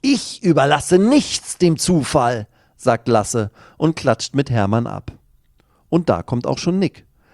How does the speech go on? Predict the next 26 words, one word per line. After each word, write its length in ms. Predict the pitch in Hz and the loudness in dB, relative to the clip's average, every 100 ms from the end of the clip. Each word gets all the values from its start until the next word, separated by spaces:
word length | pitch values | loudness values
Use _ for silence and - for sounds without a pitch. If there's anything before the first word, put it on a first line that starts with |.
| _ _ _ | _ _ _
Er 280 | - 113 127 | -6 0 2
sieht 240 | 113 107 - | 0 -6 -6
eher 320 | 110 101 104 | -2 -2 0
aus 380 | 107 110 - - | 0 0 -4 -10
wie 140 | 113 | -6
ein 160 | 113 110 | -4 -2
Geheimagent 880 | 95 85 123 127 131 104 107 113 110 | -4 -2 0 0 0 -4 -2 -2 -2
in 80 | 110 | -2
den 160 | 101 | -4
Ferien. 800 | - - 117 147 101 87 85 104 - _ _ _ _ - | -4 -4 0 0 -2 -8 -8 -12 -16 _ _ _ _ -6
Kurze 500 | - 135 156 - 92 | 2 4 4 0 0
Hose, 540 | 101 123 113 120 123 - _ _ _ | 4 4 4 0 -2 -6 _ _ _
blaues 400 | - 131 190 160 | -2 2 2 2
H-S-V-Polo-Shirt 1300 | 120 104 101 - 170 170 160 160 156 - 156 156 - _ - - | 0 -2 -2 -2 0 0 0 2 2 0 0 -2 -4 _ -20 -10
mit 160 | 127 - | -8 -4
einer 240 | 131 127 | -2 -2
kleinen 600 | - 165 175 175 175 175 | -2 -2 0 0 0 -2
Raute 440 | 156 120 110 107 98 | 0 2 2 0 -4
auf 160 | 98 | -6
der 140 | - 95 | -6 -8
Brust. 500 | - 92 90 - - _ _ _ _ _ | -6 -6 -8 -12 -20 _ _ _ _ _
Und 400 | 117 107 156 - _ _ | 0 2 0 -8 _ _
natürlich 500 | - 107 - 107 98 | -6 -2 0 0 0
eine 180 | 101 101 | -6 -6
bunte 540 | 85 95 143 156 - 95 | -6 2 2 2 -2 -8
Cap 440 | - 123 90 - | 0 0 0 -6